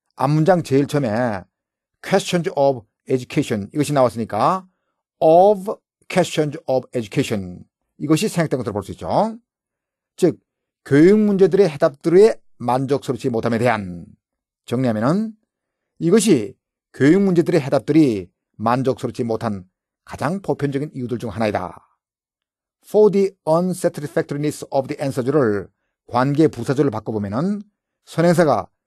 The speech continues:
the reasons, 즉 이유니까 관계 부사 why를 써서 why the answers are unsatisfactory 이렇게 되겠죠. It is only within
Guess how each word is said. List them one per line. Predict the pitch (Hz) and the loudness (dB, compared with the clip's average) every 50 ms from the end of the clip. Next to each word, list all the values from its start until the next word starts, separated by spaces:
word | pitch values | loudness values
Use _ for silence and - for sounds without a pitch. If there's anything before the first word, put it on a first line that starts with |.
| _ _ | _ _
the | - 120 113 | -6 -4 0
reasons, | 117 160 190 165 147 117 107 92 98 90 - _ _ _ _ | 2 4 4 4 4 2 0 -4 -10 -14 -16 _ _ _ _
즉 | - - 123 | -14 -12 -8
이유니까 | 147 156 160 165 160 143 117 - 92 95 120 147 160 - _ _ _ | -2 0 0 2 0 0 -2 -4 -4 -2 -2 -2 -4 -6 _ _ _
관계 | - - 117 123 120 | -4 -4 -2 -2 -4
부사 | 110 104 113 | -4 -4 -4
why를 | 98 90 95 107 120 135 135 131 110 | -4 0 0 2 4 4 4 2 0
써서 | 107 101 - 98 95 107 139 180 208 208 - _ _ _ _ _ _ _ _ _ _ _ | -2 -6 -8 -4 -2 -2 0 -2 -2 -6 -10 _ _ _ _ _ _ _ _ _ _ _
why | 104 104 120 139 143 151 156 170 180 196 208 196 202 _ _ _ _ - | -4 0 2 4 4 4 4 4 2 2 -2 -4 -8 _ _ _ _ -4
the | 151 160 - - | -2 -2 0 0
answers | 170 160 156 - - 151 139 127 151 - _ - | 0 0 0 0 -2 -2 -2 -2 -6 -8 _ -2
are | 123 127 127 131 131 135 127 _ _ _ _ - | 2 2 4 4 4 2 0 _ _ _ _ -4
unsatisfactory | 127 131 135 131 123 - - 139 - - 131 107 - - 143 - - 117 101 92 90 - - _ | -2 -2 -2 -4 -4 -4 -4 -4 -4 -4 -8 -4 -2 -2 -2 -2 -2 -6 -6 -6 -6 -10 -8 _
이렇게 | 170 156 147 139 | 0 0 2 2
되겠죠. | 147 120 104 - 92 82 85 98 127 175 214 226 247 - _ _ _ _ _ _ _ _ _ _ _ _ _ _ _ _ _ _ _ _ _ _ _ _ _ _ _ _ _ | 2 0 -2 -4 -6 -6 -4 -2 -2 -2 -2 -4 -8 -14 _ _ _ _ _ _ _ _ _ _ _ _ _ _ _ _ _ _ _ _ _ _ _ _ _ _ _ _ _
It | - 156 156 | 0 2 4
is | 247 262 220 226 - - | 4 2 2 0 0 2
only | 180 180 190 196 185 190 | 4 4 4 4 2 2
within | 180 160 165 160 147 156 160 160 | 2 4 4 6 6 4 2 2